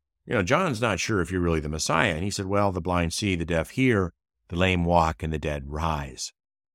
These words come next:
We are not stuck the way that we are born. That is, unfortunately,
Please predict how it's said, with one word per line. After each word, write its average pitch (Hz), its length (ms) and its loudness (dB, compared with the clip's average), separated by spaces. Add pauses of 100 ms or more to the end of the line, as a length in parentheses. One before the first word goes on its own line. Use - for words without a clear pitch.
(1200)
We 98 200 0
are 87 140 2
not 85 560 -2
stuck - 480 -4 (500)
the 95 100 -2
way 85 240 0
that 80 140 -4
we 78 140 -6
are 76 120 -4
born. 85 520 -2 (640)
That 95 420 2 (340)
is, 85 480 2 (800)
unfortunately, 82 1040 0